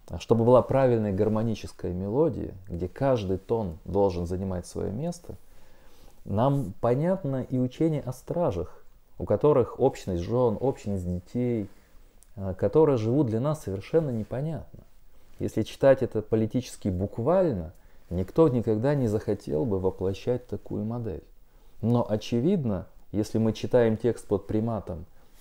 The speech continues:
«Праведности души», то всё, что связано с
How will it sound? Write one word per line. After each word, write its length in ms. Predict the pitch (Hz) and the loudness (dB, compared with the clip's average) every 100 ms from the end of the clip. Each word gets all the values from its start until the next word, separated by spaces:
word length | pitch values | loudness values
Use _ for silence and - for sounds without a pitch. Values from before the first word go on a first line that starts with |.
| - | 2
«Праведности 640 | 127 127 104 98 - 95 | 4 6 4 2 -2 -4
души», 540 | 90 98 - 156 190 185 - - - - - - | -2 -4 -4 0 0 -2 -14 -20 -20 -20 -20 -2
то 440 | 131 117 110 - - | 4 8 6 4 -2
всё, 300 | - - 139 | -2 4 4
что 180 | - 95 | 2 -4
связано 480 | - 101 95 92 92 | 0 0 2 -2 -6
с 180 | - | -10